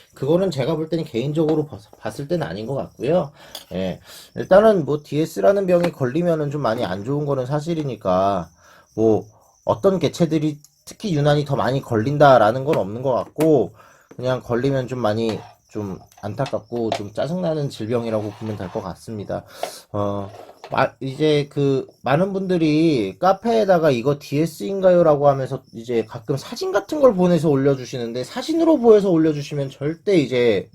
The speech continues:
구분하기가 힘들고 이제 동영상으로 잠깐 뭐 한 십 초짜리 동영상으로라도 찔-, 찍어서 "이거 디에스인가요?"라고 올려주시면은 거기에 대해서는 이제 좀 "이거 디에스 맞습니다."라고 대답을 해드릴 수는 있겠지만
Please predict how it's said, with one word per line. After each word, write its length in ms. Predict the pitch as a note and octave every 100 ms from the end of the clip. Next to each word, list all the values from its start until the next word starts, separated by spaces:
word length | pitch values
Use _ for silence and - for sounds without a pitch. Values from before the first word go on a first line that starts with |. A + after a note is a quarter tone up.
| - _ _
구분하기가 540 | - C3 C#3 D3 C#3 C3+
힘들고 720 | F3+ G3+ E3 D3+ F#3 C#3+ E2+ - - - - -
이제 280 | A2+ C3+ A#2
동영상으로 840 | - F#3 A3 F#3 D3+ A#2 G#2 D3 F3
잠깐 320 | - - C3+ -
뭐 160 | A#2 B2
한 80 |
십 200 | C#3+ -
초짜리 540 | - B3+ A3 G3+ F3+ -
동영상으로라도 840 | - C#3+ D3+ D3+ C#3 C3+ B2+ A2+
찔-, 280 | A2+ F3+ - - _ _ _
찍어서 680 | - F#3 G#3 F3 C3 C3+ B2
"이거 240 | F#2+ G#2+ A2+
디에스인가요?"라고 1000 | - A2 A#2+ - C#3 C3+ C3 B2+ B2 A2+
올려주시면은 880 | F#2+ A2 A2+ G2 - A#2 A2+ G#2 F#2+
거기에 340 | G2+ G#2 A2+
대해서는 320 | A2 G#2 G#2
이제 160 | F#2+ G2+
좀 200 | G#2+ G2+ - _ - _
"이거 160 | G#2+ G2+
디에스 300 | - G#2 G#2
맞습니다."라고 720 | A2 E2+ - C3 C3 B2+ A#2+ A#2
대답을 420 | G#2 A#2 A2+ B2
해드릴 240 | F3 F#3+
수는 220 | F3+ D#3
있겠지만 640 | G#2+ A#2 A2 A2 C3 B2